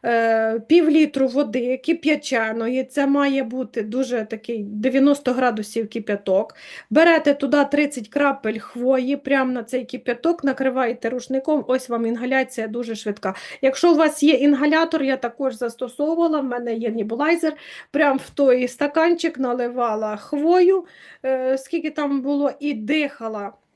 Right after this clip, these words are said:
е, ц-, цим інгалятором. Прекрасно працює, рекомендую. Тобто профілактика бронхолегеневої системи, якщо є, е, кашель, чи це ларингіт, чи ларинготрахіт, бо я,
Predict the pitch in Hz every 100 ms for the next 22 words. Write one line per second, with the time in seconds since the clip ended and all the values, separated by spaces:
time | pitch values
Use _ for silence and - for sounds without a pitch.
0 | _ 220 226 226 220 240 220 220 220 208
1 | 285 269 269 240 254 233 202 214 214 -
2 | - 277 302 277 254 226 220 208 233 262
3 | 349 285 226 262 277 285 269 262 220 214
4 | 214 208 - 208 - - - - 302 302
5 | 294 277 254 262 247 226 277 262 254 254
6 | 226 247 247 214 208 214 269 262 330 349
7 | 339 302 294 294 277 277 269 262 - -
8 | - 226 226 226 220 262 269 269 254 247
9 | 240 226 - 226 247 247 254 262 233 254
10 | 208 - 214 214 240 254 254 262 254 233
11 | 262 240 214 240